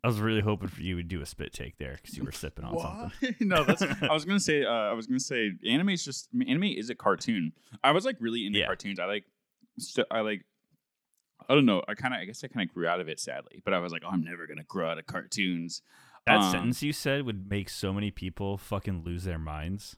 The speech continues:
Speaker 2: What? Anime is just cartoons?
Speaker 1: Anime is just cartoons. Like, I can, I could, h-, I could see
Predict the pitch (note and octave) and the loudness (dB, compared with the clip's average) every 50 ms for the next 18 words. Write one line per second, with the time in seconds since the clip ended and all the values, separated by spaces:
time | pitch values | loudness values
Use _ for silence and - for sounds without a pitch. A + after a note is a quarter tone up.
0 | _ - - G2+ F2 - - F2 F2 F2 F#2 F#2 F#2 F2+ - G2 F#2 - - G2 | _ -2 2 2 2 0 -2 -6 -4 -2 -2 -2 -2 -4 -10 -12 -14 -8 -6 -6
1 | F#2+ - - D#2 D2+ E2+ A#2 C3+ - - - - G2+ G2 G2 G2 G2 G2+ F#2+ G2+ | -6 -4 -6 -6 -6 -4 -4 -6 -6 -10 -6 -2 0 0 2 2 2 0 0 -2
2 | G2 - - G2+ E2+ E2+ - E2+ E2 F2+ A2 A2+ - - _ _ _ - F#2+ E2+ | -4 -4 -4 -4 -4 -4 -4 -6 -4 -4 -4 -6 -6 -12 _ _ _ -6 -4 0
3 | D2 G#2 A#2 - D3 B2 F#2+ F2+ - _ _ _ - C3 - D3+ A#2 F#2 - - | 2 2 2 2 2 2 0 -2 -4 _ _ _ -4 -2 0 0 -2 -2 -6 -10
4 | - - - G#2+ A#2+ - - C3+ G#2 - - - - - C3+ C3 A#2 G2 E2 C#2+ | -10 -2 0 0 0 0 -2 -6 -6 -6 -8 -8 -8 -4 -2 0 0 0 -2 -6
5 | D2 | -10